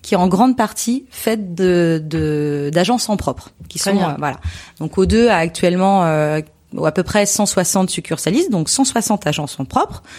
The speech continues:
Speaker 1: où, euh, les agences appartiennent, euh, au groupe, les salariés sont les salariés du groupe, voilà,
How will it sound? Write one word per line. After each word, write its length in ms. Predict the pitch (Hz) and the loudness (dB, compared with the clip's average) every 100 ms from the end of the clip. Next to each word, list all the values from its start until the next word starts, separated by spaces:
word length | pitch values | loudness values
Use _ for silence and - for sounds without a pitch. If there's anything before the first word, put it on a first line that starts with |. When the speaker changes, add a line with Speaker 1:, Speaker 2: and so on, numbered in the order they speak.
| - - - _ | -20 -20 -20 _
Speaker 1:
où, 260 | 180 240 233 | 0 4 4
euh, 300 | 165 147 135 | 2 0 0
les 180 | 160 147 | 0 0
agences 380 | - 196 269 | 0 0 0
appartiennent, 540 | 160 143 - - 302 226 | 0 0 0 2 2 2
euh, 160 | 151 147 | 0 -4
au 60 | 156 | -6
groupe, 340 | 127 214 262 | 0 0 0
les 100 | 180 | -4
salariés 460 | 151 147 135 156 285 | -2 -2 0 0 0
sont 160 | - 165 | 0 -4
les 80 | |
salariés 360 | 143 202 165 160 | -2 0 2 0
du 120 | 127 | -2
groupe, 300 | 123 143 - - - - - - | -2 -2 -2 -6 -8 -20 -20 -10
voilà, 320 | - 160 269 | -4 -2 -2